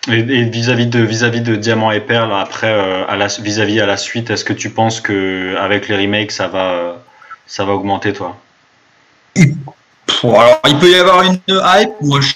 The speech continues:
Speaker 2: suis pas un grand expert de Diamant et Perle, pour pas dire, euh, nul du tout dans Diamant et Perle. Euh, moi, la seule chose que je peux constater, c'est qu'il y a une qualité d'impression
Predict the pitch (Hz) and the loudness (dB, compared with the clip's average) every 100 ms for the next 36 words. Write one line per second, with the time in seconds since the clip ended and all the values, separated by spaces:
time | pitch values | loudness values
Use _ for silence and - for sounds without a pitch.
0 | - - 135 - 170 170 156 143 151 160 | -8 -8 -8 -2 2 4 4 2 2 0
1 | 143 - - 156 151 131 135 139 135 151 | -2 -4 0 2 2 2 0 0 -2 2
2 | 151 143 117 - 131 123 139 120 117 110 | 2 2 -8 -2 -2 0 0 0 0 0
3 | 104 104 113 127 147 139 131 123 - 139 | -2 -4 0 2 4 2 -2 -6 -4 0
4 | 131 113 110 117 113 117 117 113 147 160 | 0 0 -2 0 0 -2 -2 -2 0 0
5 | 180 175 - - - - _ - - 127 | -2 -6 -14 -14 -14 -16 _ -2 2 4
6 | 151 170 156 135 127 - 147 170 170 - | 6 6 6 2 2 0 0 2 0 0
7 | 151 143 139 139 147 143 143 139 131 160 | -2 -2 0 -2 0 -2 2 0 0 0
8 | 165 - - 131 131 - 147 147 143 147 | -2 0 -2 0 -2 -4 -2 -2 0 2
9 | 123 123 131 - 147 | 0 0 -2 -2 -2